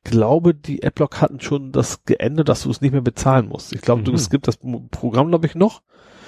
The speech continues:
Speaker 1: aber, äh, jetzt mittlerweile kostenfrei. So habe ich das we-,
Speaker 2: Mhm.
Speaker 1: Halbwissen, sonst nächstes Mal Faktencheck. Äh, das ist auch wohl in Ordnung, so wie es jetzt ist.
Speaker 2: Mhm.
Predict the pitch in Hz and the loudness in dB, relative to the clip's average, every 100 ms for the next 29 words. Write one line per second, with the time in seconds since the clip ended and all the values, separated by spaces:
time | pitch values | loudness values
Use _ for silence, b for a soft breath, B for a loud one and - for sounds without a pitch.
0 | B B B - 135 135 156 156 - 135 | B B B -4 0 2 4 2 2 4
1 | 139 131 127 - 151 135 131 123 143 - | 4 4 0 0 2 4 4 4 2 0
2 | 117 110 104 107 123 120 120 - 117 107 | -6 2 2 4 0 0 -4 0 -2 -2
3 | - - _ 113 139 117 120 151 113 113 | -8 -20 _ -8 -4 0 0 0 -4 -4
4 | 104 104 - 110 104 - - 135 - 113 | -14 -14 -16 -8 -8 -8 -8 -8 -8 -6
5 | 117 - B B B B 117 113 113 120 | -6 -6 B B B B 6 8 6 2
6 | - 101 85 113 - 135 - - 127 - | -8 -14 -2 -4 -2 -4 -4 -10 -20 -20
7 | - - 123 - 117 113 98 - 107 92 | -12 0 0 0 2 4 4 4 0 2
8 | 98 - 87 _ _ - 98 92 - 98 | 2 2 -10 _ _ -4 -4 -4 -2 -2
9 | - - 151 110 101 117 | -2 -6 -2 -2 -2 -10